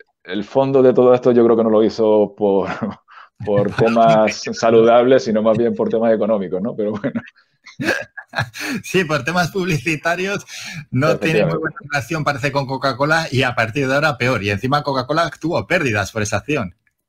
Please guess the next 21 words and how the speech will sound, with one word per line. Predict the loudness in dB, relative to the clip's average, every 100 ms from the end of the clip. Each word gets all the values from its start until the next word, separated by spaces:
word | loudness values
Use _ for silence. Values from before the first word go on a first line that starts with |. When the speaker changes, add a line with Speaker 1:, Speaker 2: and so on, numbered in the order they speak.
| _ _ _ _
Speaker 1:
Eh, | -10
bueno, | 0 2 4
yo | 4
creo | 4
que | 4
no | 2
tienen | 2 2
tantas | 0 0
pérdidas | 0 0 0 0 -2
tampoco | -4 -4 -4 -4
esta | -6 -6
gente, | -6 -8
¿no? | -8 -6
Eh, | -4 -6 -8
fíjate | -4 -2 0 2
que | 2
también | 2 0 0
se | 0
ha | 0
hablado | 4 6 6
de, | 4 2